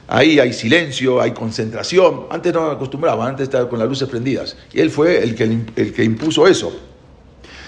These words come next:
Luego, cuando termina la, la, la guerra, entonces lo invitaron a, volvió a Italia dos, tres veces, pero lo invitaron a, eh, ah, lo, lo, lo, lo nombraron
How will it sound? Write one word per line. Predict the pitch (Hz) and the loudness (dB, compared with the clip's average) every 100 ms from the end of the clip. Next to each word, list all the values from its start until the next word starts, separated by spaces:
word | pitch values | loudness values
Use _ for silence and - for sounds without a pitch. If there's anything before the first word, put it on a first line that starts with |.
| - - | -20 2
Luego, | - 190 196 - - - - - - | 6 8 6 2 -6 -16 -18 -20 -2
cuando | 127 127 | 2 2
termina | 127 127 180 175 | 2 0 2 4
la, | 143 120 113 104 - 117 | 4 4 0 -4 -10 -10
la, | 104 98 95 87 85 | -6 -4 -4 -6 -6
la | 92 104 | -6 0
guerra, | 131 120 123 170 - | 2 2 0 -2 -4
entonces | 113 160 139 135 | -10 -8 -6 -4
lo | |
invitaron | 123 113 113 139 135 | -4 -4 -2 0 0
a, | 113 104 | -2 -2
volvió | 107 117 127 160 | 0 2 6 6
a | |
Italia | 117 104 104 143 | 4 0 0 0
dos, | 170 156 131 | 0 2 2
tres | - 110 | 2 -2
veces, | 95 135 160 | -2 -4 -2
pero | 151 170 - - | 2 2 0 -4
lo | 123 | -4
invitaron | 117 113 139 131 | -4 2 2 2
a, | 117 98 95 - - _ _ - | -2 -4 -6 -14 -20 _ _ -6
eh, | 95 98 92 85 80 73 67 65 67 - - - _ - - - | -2 -2 -2 -2 -2 -4 -6 -6 -8 -12 -20 -20 _ -20 -20 -4
ah, | - - | 0 2
lo, | 139 - | 2 2
lo, | 120 117 104 | 2 4 4
lo, | 113 110 107 - | 4 4 4 2
lo | 117 | 2
nombraron | 110 110 117 170 208 160 156 - | 2 2 4 4 4 4 0 -6